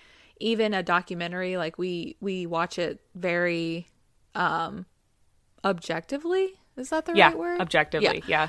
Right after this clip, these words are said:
Speaker 2: that's the right word.
Speaker 1: I was like, "Subjectively?" Objectively.
Speaker 2: <laughs>
Speaker 1: No, it's
Speaker 2: Objectively.
Speaker 1: objectively. <laughs>
Speaker 2: Yeah, that's a
Speaker 1: So
Speaker 2: good point.
Speaker 1: we know.
Speaker 2: But yeah, I think I'm gonna go watch that documentary, and I'll be aware that it sways one
Speaker 1: <laughs>
Speaker 2: way.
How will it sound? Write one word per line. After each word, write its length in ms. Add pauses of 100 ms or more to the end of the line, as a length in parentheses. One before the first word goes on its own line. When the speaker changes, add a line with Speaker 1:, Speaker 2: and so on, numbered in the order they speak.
Speaker 2:
that's 180
the 60
right 100
word. 220
Speaker 1:
I 40
was 140
like, 240
"Subjectively?" 1040 (120)
Objectively. 960
Speaker 2:
<laughs> 60 (140)
Speaker 1:
No, 160
it's 160
Speaker 2:
Objectively. 460 (480)
Speaker 1:
objectively. 240
<laughs> 80
Speaker 2:
Yeah, 180 (360)
that's 180
a 20
Speaker 1:
So 60
Speaker 2:
good 180
point. 120
Speaker 1:
we 80
know. 720
Speaker 2:
But 120
yeah, 300
I 100
think 220
I'm 80
gonna 160
go 380 (180)
watch 380
that 200
documentary, 800
and 480 (640)
I'll 140
be 100
aware 480
that 180
it 280
sways 420
one 200
Speaker 1:
<laughs> 20
Speaker 2:
way. 360